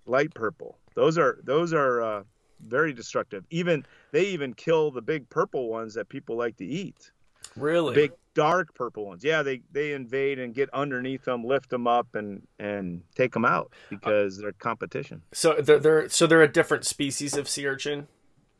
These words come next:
Speaker 1: Yeah, yeah. There's, there's quite a few different types, and I do not have the name of the ones that are most, uh, desirable, but, uh,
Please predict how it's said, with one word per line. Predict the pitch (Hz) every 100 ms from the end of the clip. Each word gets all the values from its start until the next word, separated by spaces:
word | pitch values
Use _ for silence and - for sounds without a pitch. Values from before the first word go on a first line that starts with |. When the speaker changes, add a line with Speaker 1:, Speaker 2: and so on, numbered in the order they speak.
| _ _ - - - -
Speaker 1:
Yeah, | 160 170 147 101 -
yeah. | 127 139
There's, | 127 139 -
there's | 139 135 -
quite | 151 143
a | 123
few | 151
different | 135 131 131 113
types, | - 127 120 113 -
and | 120 113 104 _ _ -
I | 107 113 107 107 98 _
do | 127
not | 135 170 156 -
have | 139 131 123 107
the | 107 110 104 98 - _ _ _ _ _
name | 113 117 135 143 120 110 107 -
of | 101
the | 104
ones | 107 120 113
that | 110 101 _ _ _ -
are | 107 104
most, | 120 127 - - - _
uh, | 110 107 104
desirable, | 101 101 123 127 120 107 101 92
but, | 135 120 - - _ _ _ _ _ _ _ _ -
uh, | 123 117 104